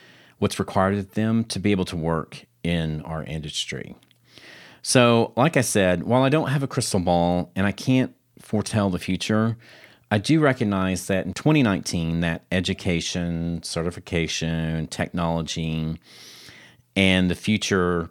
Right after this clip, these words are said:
paraprofessional careers like the triple L T or the paralegal practitioner, these are gonna be major topics for the year. And many great things are on our horizon and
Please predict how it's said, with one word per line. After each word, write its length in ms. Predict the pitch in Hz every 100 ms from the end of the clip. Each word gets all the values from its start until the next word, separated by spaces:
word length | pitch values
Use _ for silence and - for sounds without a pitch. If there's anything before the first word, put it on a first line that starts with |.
| -
paraprofessional 840 | 107 101 - - 92 - 92 85
careers 680 | - 87 131 143 95 98 -
like 200 | 82 -
the 240 | 85 85
triple 340 | - 92 90 82
L 140 | 80
T 360 | - 82 80 80
or 40 |
the 100 | 78
paralegal 420 | - 85 80 76
practitioner, 720 | - - - 82 87 82 80 - - - -
these 160 | - 147
are 40 |
gonna 120 | 147 131
be 80 |
major 300 | 117 110 104
topics 440 | 107 104 92 85 -
for 100 | 90
the 100 | 82
year. 440 | 78 76 65 71 -
And 560 | 92 92 90 92 87 92
many 240 | 107 131
great 320 | 135 131 -
things 480 | 98 98 98 107 - -
are 220 | 95 90 -
on 380 | 87 90 104 -
our 240 | 92 92 90
horizon 760 | 90 82 80 90 117 131 147 - - - - - _
and 400 | 104 101 95 85